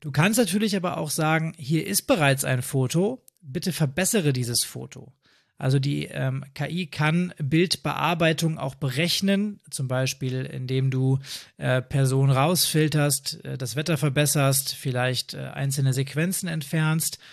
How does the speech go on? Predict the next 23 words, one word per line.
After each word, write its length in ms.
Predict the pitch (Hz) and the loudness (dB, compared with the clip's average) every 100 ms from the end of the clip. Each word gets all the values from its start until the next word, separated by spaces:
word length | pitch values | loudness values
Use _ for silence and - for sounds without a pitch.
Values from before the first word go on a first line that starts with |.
| - - | -20 -2
oder 320 | 180 196 185 | 4 4 4
auch 260 | 180 165 - | 2 0 -2
eben 220 | 165 156 | 0 2
was 140 | 151 | 2
hinzufügst, 680 | 151 135 233 196 196 208 - | 2 0 -2 0 0 0 -2
zum 120 | 143 | -2
Beispiel 300 | 131 127 139 | 0 -2 -4
Sponsorenlogos, 1200 | 127 - 139 139 185 185 165 170 160 160 160 - - - - - | -6 -2 0 4 4 4 4 4 4 4 4 0 -4 -20 -20 -8
ähm, 220 | 147 139 | -4 -2
oder 220 | 147 143 | -2 -2
auch 200 | 147 - | -2 -4
komplett 380 | - 135 156 151 | -6 -2 -2 2
den 100 | 143 | 4
Hintergrund 460 | 139 202 135 135 131 | 4 4 2 0 0
möglicherweise 540 | 127 - 127 127 135 | -4 -2 0 0 0
änderst. 480 | 135 139 156 - - _ _ _ _ _ - | 0 2 0 -2 -10 _ _ _ _ _ -10
Ähm, 320 | 139 131 131 | -2 -2 0
das 200 | 143 - | 0 0
kannst 260 | 160 165 - | 2 2 2
du 80 | 147 | 2
nämlich 320 | 139 135 135 | 4 2 0
alles 320 | 139 147 - | 0 0 0
mit 300 | 139 135 - | 0 -2 -6